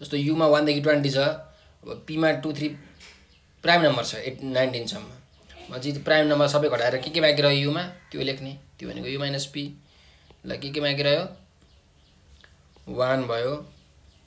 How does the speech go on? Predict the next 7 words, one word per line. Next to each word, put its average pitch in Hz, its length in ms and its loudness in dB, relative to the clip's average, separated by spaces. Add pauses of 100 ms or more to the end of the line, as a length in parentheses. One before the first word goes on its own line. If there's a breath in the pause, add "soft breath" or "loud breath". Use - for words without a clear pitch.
(300)
टू 127 160 -8
छ, 127 140 -6 (280)
थ्री 123 200 -12
छ, 123 140 -4 (320)
फोर 131 280 -2
छैन, 117 260 -6 (360)
फोर, 127 300 -8